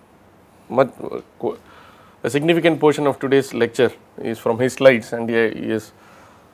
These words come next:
agreed that he has allowed me to use this. Okay. So, the Earth's global mean climate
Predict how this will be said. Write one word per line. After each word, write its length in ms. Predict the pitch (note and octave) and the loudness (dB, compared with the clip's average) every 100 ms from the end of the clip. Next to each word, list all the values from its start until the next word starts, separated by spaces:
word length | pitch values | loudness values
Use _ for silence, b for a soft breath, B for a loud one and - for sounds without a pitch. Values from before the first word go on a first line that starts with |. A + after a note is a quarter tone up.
| _ | _
agreed 380 | - A#2 C3+ A#2+ | -6 2 4 4
that 160 | A2 G#2 - - _ - _ | 2 0 -8 -20 _ -20 _
he 100 | A#2 | 4
has 100 | B2 | 8
allowed 200 | C3+ B2 | 10 8
me 100 | B2+ | 4
to 80 | A2+ | 0
use 160 | G#2+ F#2 | -2 -4
this. 220 | F#2 - - A2+ | -10 -14 -12 -10
Okay. 240 | G#2 B2 - _ b b b b b b _ - - | -8 -10 -12 _ b b b b b b _ -20 4
So, 260 | F3+ D#3+ | 8 8
the 200 | C3+ C#3+ | 6 6
Earth's 200 | E3+ A3+ | 10 8
global 320 | F#3 F#3 F#3+ G3 | 10 8 10 8
mean 240 | F#3 G3 | 6 4
climate 440 | F3+ E3+ E3+ C3+ | 4 6 6 2